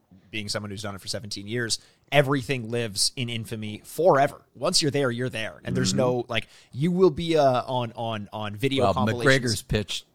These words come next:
Speaker 3: the other day, uh, where they threw, he threw it so bad it was way out. I don't know. I don't. I
Speaker 1: Oh.
Speaker 3: just saw it on YouTube. Anyways,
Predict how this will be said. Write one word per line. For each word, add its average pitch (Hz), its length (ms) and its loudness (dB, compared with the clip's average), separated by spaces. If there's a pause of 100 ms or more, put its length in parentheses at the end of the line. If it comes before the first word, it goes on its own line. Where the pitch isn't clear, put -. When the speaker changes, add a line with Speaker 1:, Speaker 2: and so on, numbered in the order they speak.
Speaker 3:
the 107 140 -2
other 101 200 -2
day, 101 400 -6
uh, 90 80 -8
where 95 200 -12 (420)
they 107 140 -6
threw, 113 340 -4
he 113 220 -2
threw 123 300 -6
it 110 120 -4 (260)
so 127 240 -2
bad 98 480 -2
it 90 100 -8
was 92 380 -4
way 107 240 0
out. 98 180 -2
I 110 180 -4
don't 92 180 -6
know. 85 120 -12
I 107 100 -2
don't. 135 180 0
I 123 100 -2
Speaker 1:
Oh. - 40 0
Speaker 3:
just 127 180 -4
saw 117 180 0
it 104 60 2
on 95 140 -2
YouTube. 92 420 -6 (320)
Anyways, 123 400 4